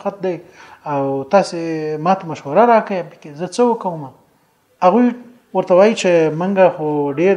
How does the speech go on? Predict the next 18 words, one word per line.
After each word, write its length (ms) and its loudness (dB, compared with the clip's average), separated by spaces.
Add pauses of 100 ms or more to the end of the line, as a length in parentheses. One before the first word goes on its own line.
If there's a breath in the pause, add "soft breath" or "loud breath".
د 140 -4
زور 200 0
او 80 -2
د 160 -8
طاقت 320 -4
او 80 -6
د 160 -8
جګړې 340 -4
خاوندان 520 -4
یو، 160 -10
تجربې 360 -6
خاوندان 460 -2
یو، 80 -4 (240 loud breath)
دا 160 -8
هر 140 4
څه 180 -2
ته 80 2
موږ 140 2